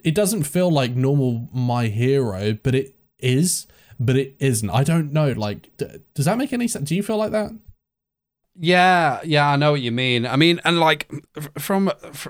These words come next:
Speaker 2: like, going again from the standpoint of, of the manga reader, yes, you know, the whole one A versus one B was slow. Uh, for me, the whole point of that was, you know, you know, introducing Black Whip, and, you know, the, the, there's more to one,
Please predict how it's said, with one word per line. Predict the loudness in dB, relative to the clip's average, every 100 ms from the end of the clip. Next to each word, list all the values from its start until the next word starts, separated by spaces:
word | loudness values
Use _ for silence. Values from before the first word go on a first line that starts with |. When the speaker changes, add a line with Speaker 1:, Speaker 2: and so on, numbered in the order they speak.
| -16
Speaker 2:
like, | -16 -16 -16 -4
going | 2 4
again | 4 2
from | 0 -2
the |
standpoint | 0 0 2 0 2 0
of, | 0 0 0 -2 -6
of | -8 -4
the | 0
manga | 2 2 0 -2
reader, | -2 -2 0
yes, | -2 -2 -2 -2 -8 -8
you | -4
know, | -4 -4
the | -4
whole | 0 0 2
one | 0 0
A | 0 0 -2
versus | -4 -8 -6
one | -4 -4
B | -2 -4 -4
was | -8 -10
slow. | -8 -4 0 2 2 0 -4 -14 -20 -6 0
Uh, | 0
for | 0 0
me, | 4 2
the | 2
whole | 0 0
point | 0 -2 -2
of | -2
that | -2 -2
was, | -4 -4 -4 -8
you | -6 -4
know, | -4 -8 -10 -10
you | -10
know, | -10 -14 _ _ _
introducing | -6 -4 0 0 0 -4 -4
Black | -6 -8 -8 -14
Whip, | -16 -14 -14 -12
and, | -10
you | -10
know, | -10
the, | -10 -12
the, | -12
there's | -12 -6 -2
more | 2 2 2 0
to | -6
one, | -6 -4 -4 -6